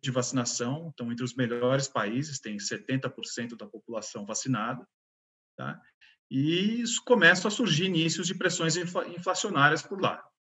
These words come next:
tá? Ou seja, a gente pode, em breve, esperar a, alguma ação, é, é,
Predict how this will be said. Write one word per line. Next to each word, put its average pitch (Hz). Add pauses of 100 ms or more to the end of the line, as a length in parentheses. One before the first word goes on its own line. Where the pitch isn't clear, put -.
tá? - (840)
Ou 131
seja, 113
a 104
gente 117
pode, 131
em 143
breve, 123
esperar 135 (640)
a, -
alguma 139
ação, 143
é, 135
é, 135